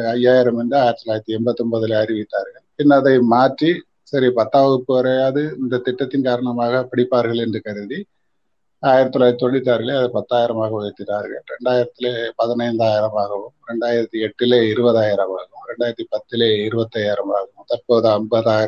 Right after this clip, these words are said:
அது உயர்த்தப்பட்டு அந்த திட்டம் செயல்படுத்தப்பட்டு வருகிறது. அதுபோல டாக்டர் தர்மாம்பாள் நினைவு உதவிகள் மறுமண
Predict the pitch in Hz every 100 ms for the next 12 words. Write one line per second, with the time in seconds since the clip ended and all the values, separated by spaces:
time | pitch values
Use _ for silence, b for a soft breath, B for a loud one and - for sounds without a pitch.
0 | 104 104 98 139 131 117 110 110 110 -
1 | 98 143 127 113 107 117 104 104 104 98
2 | 98 - _ 101 95 95 - - _ _
3 | b b b b b b _ - 117 117
4 | 127 120 120 117 117 117 117 127 123 120
5 | 113 107 107 104 98 117 123 120 117 113
6 | 113 117 117